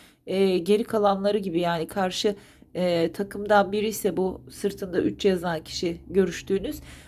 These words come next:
hani onun da arkası kalabalık, sizin de arkanız kalabalık ama burada, e, diğerlerine duyurmadan gizli bir anlaşma, gizli bir kafa kafaya vermiş bir konuşma peşindesiniz. Ama çok aydınlık.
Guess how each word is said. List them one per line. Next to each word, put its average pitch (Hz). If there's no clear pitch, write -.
hani 196
onun 233
da 262
arkası 190
kalabalık, 196
sizin 233
de 220
arkanız 196
kalabalık 214
ama 240
burada, 254
e, 196
diğerlerine 240
duyurmadan 220
gizli 208
bir -
anlaşma, 220
gizli 202
bir 214
kafa 196
kafaya 196
vermiş 233
bir 220
konuşma 247
peşindesiniz. 220
Ama 277
çok 294
aydınlık. 180